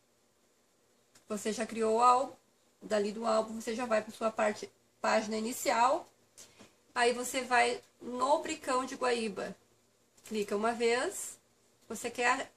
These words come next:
você quer achar o seu álbum. Então, você vai no Bricão de Guaíba,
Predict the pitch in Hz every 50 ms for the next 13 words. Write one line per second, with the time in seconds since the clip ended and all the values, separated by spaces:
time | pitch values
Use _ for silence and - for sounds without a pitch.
0 | _ _ - 226 220 - 254 - 254 247 247 262 294 302 - - 320 269 269 269
1 | 277 285 - - 285 262 262 247 220 202 190 180 - - - - _ _ _ _
2 | _ _ _ _ _ _ - 220 214 - 220 220 220 233 226 - 247 233 226 240
3 | 220 208 202 196 196 - - _ _ _ _ _ _ _ _ _ _ _ _ _
4 | _ _ - 214 202 196 196 196 - 190 190 185 196 196 226 240 240 240 254 262
5 | 262 320 359